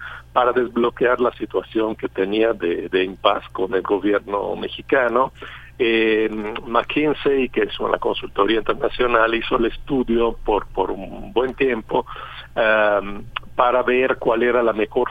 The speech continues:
forma, eh, del punto de vista financiero, económico y legal para llevar a cabo esta transacción y, bueno, identificaron entonces que se va a hacer a través de fon-, de este fondo de inversión, pero que el dinero obviamente vendría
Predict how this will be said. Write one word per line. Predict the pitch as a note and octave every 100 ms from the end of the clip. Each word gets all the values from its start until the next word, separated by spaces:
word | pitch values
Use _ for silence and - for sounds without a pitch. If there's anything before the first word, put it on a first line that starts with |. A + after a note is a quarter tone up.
| -
forma, | B2 A2+ G#2+ A2 G#2 - - - - -
eh, | G#2 G#2 G2+
del | G2
punto | - A2+ A#2
de | A#2
vista | A2 A2+ B2+
financiero, | - G2+ F#3+ - A#2+ A2
económico | A2 A2 A2+ A2
y | G#2+
legal | A2 G#2 G#2 G#2+
para | G#2 G2 G#2 G2+ -
llevar | - G2+ G2 G2
a |
cabo | - G#2 F#2 G2
esta | A2 C3+ -
transacción | G#2+ F#2 B2 - - B2+ C3 C3+
y, | G2+
bueno, | G#2+ F#2
identificaron | F#2+ G#2+ G#2 G#2+ - - G#2+ A2 G#2
entonces | F#2 G#2+ - G#2
que | - -
se | G#2+
va | F#2+ G2+
a | G#2
hacer | - G#2+ G2+
a |
través | G2 G2+ G2+ G#2
de | G#2+ F#2+
fon-, | - A2+ -
de | G#2
este | F#2+ A2+
fondo | - A2+ G#2+ G#2+
de | G#2
inversión, | G2+ A2+ - C3 A#2+ A#2 - - - - - -
pero | C#3+ B2+ A#2
que | B2+
el | G#2
dinero | A2 G2+ A#2+ A2+
obviamente | G#2 G#2 G2+ G#2 G#2 G#2+
vendría | G2 F#2+ A2 A2 G#2 G2